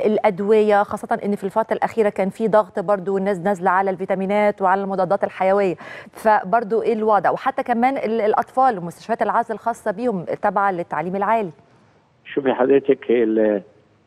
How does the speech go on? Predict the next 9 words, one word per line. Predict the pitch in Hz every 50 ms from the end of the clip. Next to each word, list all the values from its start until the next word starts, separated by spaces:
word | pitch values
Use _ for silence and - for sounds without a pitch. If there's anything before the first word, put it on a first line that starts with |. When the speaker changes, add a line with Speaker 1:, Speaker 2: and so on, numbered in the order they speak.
| _ _ -
Speaker 2:
في | - 135 131
خطة | - - 147 - - - - 110 107
تدريجية | 104 - - 117 107 104 107 110 101 113 127 135 139 147 151 - - -
Speaker 1:
نعم. | 202 202 196 175 151 147 - _ _ _ _ _ _ -
Speaker 2:
لفتح | - 110 107 107 107 - - - 143 143 - - -
مستشفيات | 110 104 101 - - - 104 - - - 113 110 107 98 - -
أو | - - 110 110
أماكن | 113 117 113 123 123 110 - 117 110
عزل | 107 107 117 107 95 80